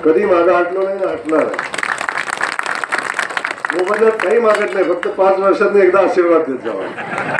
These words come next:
काही नको आहे मला, मला जेवायला लागत नाही, माझं दुसरी कुठली अपेक्षा नसते, बा काही अपेक्षा नाही,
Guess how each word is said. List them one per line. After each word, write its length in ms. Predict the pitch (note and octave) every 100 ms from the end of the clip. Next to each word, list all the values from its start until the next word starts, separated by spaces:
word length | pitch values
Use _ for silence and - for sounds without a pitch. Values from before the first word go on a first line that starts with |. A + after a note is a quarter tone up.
| - - - -
काही 160 | G#3 A#3+
नको 220 | A#3 A3+
आहे 180 | G#3 F3+
मला, 140 | -
मला 220 | D#3+ F#3
जेवायला 420 | F#3 F3 E3+ F3
लागत 320 | E3+ D#3 E3 F3
नाही, 140 | E3+
माझं 200 | D#3 D#3+
दुसरी 300 | D#3 D3+ D#3
कुठली 240 | D#3+ D#3
अपेक्षा 360 | D#3+ D#3+ E3 E3+
नसते, 300 | D#3+ D3 E3+
बा 120 | E3
काही 280 | F3+ G#3 A#3+
अपेक्षा 340 | A3+ G#3+ F3+
नाही, 200 | E3+ B2+